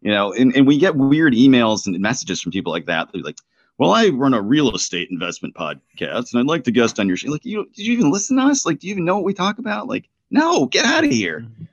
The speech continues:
Speaker 1: Um, so it's, it's really, like, just baby steps. When you're first starting, just worry about your show being good and worrying about getting it out there consistently,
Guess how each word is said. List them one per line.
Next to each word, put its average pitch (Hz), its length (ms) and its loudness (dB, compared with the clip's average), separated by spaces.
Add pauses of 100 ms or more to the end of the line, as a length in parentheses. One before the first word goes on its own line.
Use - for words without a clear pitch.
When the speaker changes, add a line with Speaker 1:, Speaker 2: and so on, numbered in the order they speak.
(100)
Speaker 1:
Um, 110 340 0 (260)
so 165 200 0
it's, 127 300 -2
it's - 180 0
really, 170 260 6
like, 113 220 0
just 92 200 -4
baby 113 280 2
steps. 78 360 -10
When 101 100 -6
you're 151 140 -2
first 160 240 -2
starting, 131 360 2
just 113 200 -4
worry 120 320 4
about 101 340 -2
your 95 100 -2
show 98 300 -2
being 107 280 -2
good 98 260 -4
and 95 100 -8
worrying 92 320 -2
about 76 280 -6
getting 90 200 -2
it 80 140 -6
out 87 180 -6
there 82 140 -6
consistently, 76 760 -10